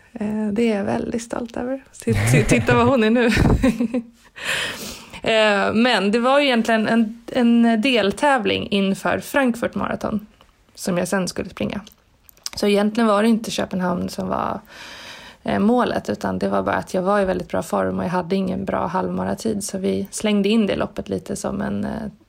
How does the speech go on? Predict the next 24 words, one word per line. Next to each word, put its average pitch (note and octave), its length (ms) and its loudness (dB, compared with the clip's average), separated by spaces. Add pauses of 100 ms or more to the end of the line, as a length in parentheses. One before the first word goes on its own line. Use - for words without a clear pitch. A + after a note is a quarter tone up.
(120)
träningstävling. F#3+ 840 -4 (760)
Och, - 420 -8
eh, G#3 340 -4 (160)
ja, G#3 160 -2
det G#3 100 2
var G#3 80 0
jag G3+ 100 2
glad F#3 180 -2
för - 80 -6
sen, F#3+ 260 -2
för G3+ 80 -8
sen G#3+ 140 0
blev G#3 160 0
det A3 80 0
ju G#3+ 60 0
aldrig F#3 160 -2
något F3+ 140 -8
Frankfurt, - 440 -10
för - 180 -8
då G3+ 180 -2
blev G3+ 220 -4
jag F#3+ 100 -6
skadad F#3+ 380 -6
igen. G#3+ 300 -2